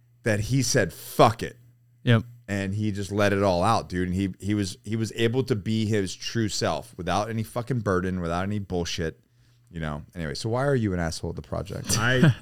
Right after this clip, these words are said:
Speaker 3: I, I don't know. I didn't know I was. I didn't know I was an asshole till I got that feedback. Um, it was funny. Like, they, they kinda rank us at the end, and they're like, "Okay, so biggest asshole," but wh-, what did the guy say?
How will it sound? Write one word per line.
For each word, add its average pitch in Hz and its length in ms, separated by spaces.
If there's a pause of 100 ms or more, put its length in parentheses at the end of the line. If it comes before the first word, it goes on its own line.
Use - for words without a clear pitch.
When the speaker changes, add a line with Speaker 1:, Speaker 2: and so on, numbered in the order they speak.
(180)
Speaker 3:
I, 107 340
I 92 100
don't 95 140
know. 117 240
I 101 80
didn't 131 140
know 160 160
I - 20
was. 165 420
I - 40
didn't 147 180
know 147 140
I - 20
was 139 140
an 135 80
asshole 135 340
till 143 160
I 131 60
got 127 160
that 127 160
feedback. 113 460 (440)
Um, 123 800 (300)
it 151 440
was 202 300
funny. 214 320
Like, 135 220
they, 135 220
they 123 180
kinda 127 240
rank 123 240
us 110 120
at 117 120
the 120 180
end, 127 220
and 113 100
they're 117 100
like, 120 240
"Okay, 160 360
so 135 380 (320)
biggest 175 520
asshole," 151 680
but 131 340
wh-, 117 340
what 131 100
did 139 100
the 131 80
guy 127 180
say? 127 400